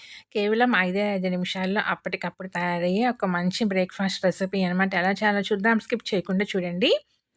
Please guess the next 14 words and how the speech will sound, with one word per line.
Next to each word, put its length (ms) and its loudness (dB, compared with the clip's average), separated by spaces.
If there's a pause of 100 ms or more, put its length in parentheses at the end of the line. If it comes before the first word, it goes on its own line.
(480)
ఫస్ట్ 260 -4
మిక్సింగ్ 380 0
బౌల్‌లో 300 2
పావు 300 6
కప్పు 380 -4 (520)
రవ్వ 220 -2
తీసుకున్నాము, 600 -2
బొంబాయి 420 -2
రవ్వ. 320 -2
తర్వాత 440 2
ముప్పావు 480 -2
కప్పు 280 -8 (100)
గోధుమ 340 -2
పిండి, 380 0